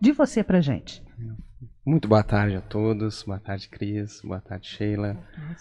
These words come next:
Speaker 2: Boa
Speaker 3: Felipe.
Speaker 2: tarde aos ouvintes, aos internautas. É, tô chegando ontem do Rio Grande do Sul.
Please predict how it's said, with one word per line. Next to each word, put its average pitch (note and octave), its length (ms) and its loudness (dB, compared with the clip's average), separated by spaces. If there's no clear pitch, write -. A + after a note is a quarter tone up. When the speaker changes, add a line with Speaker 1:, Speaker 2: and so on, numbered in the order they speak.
Speaker 2:
Boa G#2 100 -2
Speaker 3:
Felipe. B2 100 -2
Speaker 2:
tarde G#2 220 0
aos G2+ 140 -2
ouvintes, A2+ 500 2
aos G#2+ 140 -2
internautas. G#2 920 -2
É, G2+ 640 -2
tô A#2 100 -4
chegando B2 1000 -2
ontem E3 480 2
do B2+ 60 -2
Rio G#2+ 100 0
Grande A2 220 2
do A2 80 -6
Sul. B2 440 0